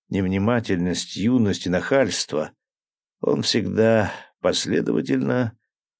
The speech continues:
растолковывал всё, что я не понимал с первого, второго или даже третьего раза.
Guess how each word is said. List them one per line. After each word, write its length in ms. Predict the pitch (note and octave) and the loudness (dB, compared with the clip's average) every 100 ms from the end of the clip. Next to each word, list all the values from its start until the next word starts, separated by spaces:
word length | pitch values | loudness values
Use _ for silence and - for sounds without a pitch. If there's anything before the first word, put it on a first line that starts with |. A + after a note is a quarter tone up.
| - | -4
растолковывал 1300 | - A#2 A#2+ - A#2+ A#2+ A2+ - A2 F#2 F#2 F2+ F2+ | 0 0 0 0 0 0 -2 2 4 4 4 2 2
всё, 340 | - - - | -2 -2 0
что 200 | - - | -2 0
я 180 | F#2+ F#2+ | 2 2
не 120 | F#2 | 0
понимал 520 | F#2 F2+ F2+ F2+ F2+ E2+ | -2 -2 0 0 0 -2
с 160 | - - | -6 -8
первого, 500 | - B2+ B2+ A#2+ G#2+ | 0 2 2 2 0
второго 680 | G2+ - E2 E2+ B2+ - - _ _ _ _ _ _ | -2 -2 -2 0 0 0 -4 _ _ _ _ _ _
или 180 | - A2 | 0 2
даже 300 | F#2+ F2+ F2 | 2 2 0
третьего 640 | - F2+ F#2 F2 E2 E2 | -2 -2 -2 -2 -2 0
раза. 440 | D#2+ D#2 D2+ - | 0 -2 -4 -10